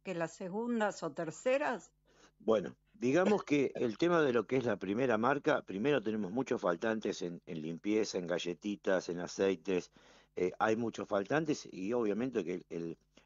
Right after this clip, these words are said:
Speaker 2: el golpe de precio lo dieron ellos. El
Speaker 1: Ujú.
Speaker 2: tema es de lo que, eh, evaluamos nosotros, que ya hace más de dos años que la gente,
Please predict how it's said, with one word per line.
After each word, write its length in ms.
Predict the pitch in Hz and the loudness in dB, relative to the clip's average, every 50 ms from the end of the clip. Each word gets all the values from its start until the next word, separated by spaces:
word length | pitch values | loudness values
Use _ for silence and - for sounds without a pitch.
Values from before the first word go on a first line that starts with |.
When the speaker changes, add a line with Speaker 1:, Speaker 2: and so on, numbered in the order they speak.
| _ - | _ -4
Speaker 2:
el 180 | 90 92 85 | -2 -2 2
golpe 400 | 90 113 127 135 120 - 117 104 | 2 2 2 2 2 2 2 2
de 140 | 98 98 95 | 2 2 0
precio 340 | - 117 139 139 113 117 98 | 0 0 0 0 0 0 -2
lo 120 | 87 90 | 0 0
dieron 280 | 95 101 98 95 107 127 | 0 0 2 0 0 0
ellos. 280 | 120 90 - 76 - - _ _ _ _ _ _ _ _ - | -2 -2 -4 -6 -10 -12 _ _ _ _ _ _ _ _ -6
El 200 | 196 190 139 135 | -2 -2 -2 0
Speaker 1:
Ujú. 80 | 175 | 2
Speaker 2:
tema 340 | 208 220 208 190 175 156 139 | 2 4 4 4 4 4 4
es 240 | 139 135 - - - _ _ _ _ _ _ _ _ _ - | 4 2 0 -2 -8 _ _ _ _ _ _ _ _ _ -4
de 120 | 98 107 107 | 0 2 2
lo 140 | 113 113 110 | 2 0 0
que, 240 | 92 110 110 101 - - - _ - | -2 -4 -4 -4 -4 -6 -18 _ -16
eh, 280 | - - 98 92 101 - - | -12 -10 -8 -10 -10 -10 -6
evaluamos 840 | - 98 95 92 - - 104 95 95 110 117 139 156 151 139 147 139 | -4 -4 -2 -2 -2 -2 0 2 2 2 4 4 4 4 4 2 0
nosotros, 480 | 131 139 135 - 139 135 107 113 117 - | 0 0 -2 0 0 0 0 0 -4 -2
que 220 | - 107 101 92 - - - - _ _ _ _ | -2 -2 -4 -4 -4 -10 -20 -20 _ _ _ _
ya 200 | - - 156 165 | 0 2 4 4
hace 380 | 160 151 - 135 135 127 110 - - _ _ _ - | 4 2 2 2 2 2 2 0 -6 _ _ _ -6
más 280 | 117 127 143 139 135 | -2 0 2 2 2
de 340 | 110 113 110 104 101 95 90 | 2 2 2 2 2 2 0
dos 260 | 92 120 113 - - | 0 -2 -2 0 2
años 280 | 147 139 113 98 92 - | 0 2 0 0 -4 -6
que 240 | - 90 90 85 - _ _ _ - _ _ _ | -4 -4 -4 -4 -6 _ _ _ -20 _ _ _
la 200 | - 95 110 120 | -4 0 0 0
gente, 560 | - - 143 143 131 120 107 143 147 139 - | 2 2 2 2 2 2 2 2 2 2 0